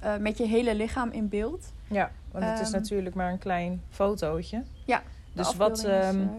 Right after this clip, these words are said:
Speaker 1: klein.
Speaker 2: wat zijn, wat zijn jouw tips om, eh, wat, wat zie jij als een professionele foto? Want jij hebt natuurlijk zelf een vrij professionele foto. Die is ook echt van jou gemaakt.
Speaker 1: Ja.
Speaker 2: Wat dat betreft, ik heb een selfie.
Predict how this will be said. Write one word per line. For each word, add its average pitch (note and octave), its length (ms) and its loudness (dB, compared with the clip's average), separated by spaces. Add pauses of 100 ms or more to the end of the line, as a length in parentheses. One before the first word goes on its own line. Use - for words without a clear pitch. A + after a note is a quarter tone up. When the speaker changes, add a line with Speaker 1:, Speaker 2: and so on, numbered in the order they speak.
Speaker 1:
klein. G#3 440 -6 (140)
Speaker 2:
wat A3+ 260 6
zijn, A#3 320 4
wat A3+ 160 0
zijn G#3+ 420 2
jouw A3 240 6
tips - 480 -2 (840)
om, G3+ 280 4
eh, F#3+ 520 2
wat, G3+ 220 0
wat G3+ 160 -2
zie A3 140 -2
jij A3 220 6
als A3 160 2
een G#3 100 0
professionele G3 640 0
foto? D#3 580 0 (580)
Want F3 280 2
jij G3 180 4
hebt G#3+ 120 2
natuurlijk G3 400 0
zelf F#3+ 360 2
een G#3 80 -6
vrij G#3 280 0
professionele G3 720 0
foto. F#3 600 0
Die F#3 140 0
is F3+ 120 -2
ook F3 100 -2
echt E3 200 -4
van G3 180 0
jou E3+ 180 4
gemaakt. D#3+ 540 -2 (520)
Speaker 1:
Ja. A#3+ 120 4
Speaker 2:
Wat - 0 -
dat F3+ 120 6
betreft, F3 340 -2
ik - 100 -6
heb F3 80 0
een E3 60 -4
selfie. F3 540 0